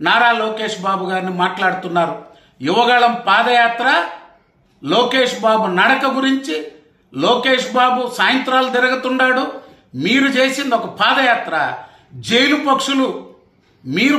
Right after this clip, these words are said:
పాదయాత్ర చేశారా? రోడ్ల మీద పడి రోజుకు పది కిలోమీటర్లు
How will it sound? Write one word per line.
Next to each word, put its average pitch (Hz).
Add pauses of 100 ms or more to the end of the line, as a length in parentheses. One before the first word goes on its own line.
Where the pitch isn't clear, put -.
(120)
పాదయాత్ర 269
చేశారా? 175 (1300)
రోడ్ల 240 (100)
మీద 269 (100)
పడి 254 (100)
రోజుకు 269 (100)
పది 220
కిలోమీటర్లు 247